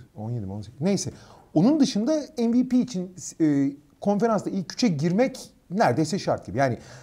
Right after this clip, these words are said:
takımın bir başarı kazanma-, kazanması neredeyse şart gibi bir şey oluyor. Yani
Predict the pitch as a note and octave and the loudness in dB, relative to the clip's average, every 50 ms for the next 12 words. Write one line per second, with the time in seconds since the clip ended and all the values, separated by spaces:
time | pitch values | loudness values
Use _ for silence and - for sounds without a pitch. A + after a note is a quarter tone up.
0 | - _ _ - C#3 B2+ C3 E3+ A#3+ C#4+ C#4 G3+ F3 C3+ E3 D3+ - F#3 F#3 F#3 | -20 _ _ -4 -4 0 2 2 4 4 4 2 2 2 0 0 0 0 -2 -2
1 | - F3+ E3+ E3 G#3 A3 G#3 F#3 E3+ E3 - - - E3+ D#3+ C#3+ F3 F3+ F3+ F#3 | -2 -2 0 2 2 2 2 0 -2 -4 -6 -8 -6 -4 0 0 0 0 0 -2
2 | F#3+ F3+ - B3+ B3+ - F#3+ F#3+ D3 A#2+ C3 D3 C#3+ F3+ - - F3 C#3+ - - | -2 -2 -4 -6 -6 -4 -2 0 0 0 0 0 -2 -2 0 0 0 -2 -2 -2
3 | - C3 B2+ A2+ - - G2 D#2 E2 E2 F#2+ A2+ | -4 -4 -4 -4 -6 -8 -10 -8 -8 -8 -8 -8